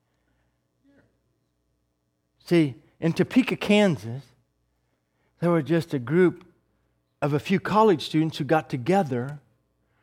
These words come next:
and said, and listen, there's nothing wrong with having an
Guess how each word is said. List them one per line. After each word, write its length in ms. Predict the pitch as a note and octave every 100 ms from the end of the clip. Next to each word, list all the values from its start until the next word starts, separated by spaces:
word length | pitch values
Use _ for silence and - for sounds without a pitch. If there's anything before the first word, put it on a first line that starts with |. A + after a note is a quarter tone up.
| _ _
and 220 | C#3+ C3
said, 500 | - - C#3 C3+ A#2 A2+ _ _ _ _
and 140 | E3+ G#3+
listen, 340 | A#3+ - D3+ - -
there's 160 | G3+ G3+
nothing 320 | B3 A#3 A3
wrong 260 | F#3 F#3+
with 140 | F3+ D#3+
having 340 | F3+ F3 E3 - -
an 160 | D3+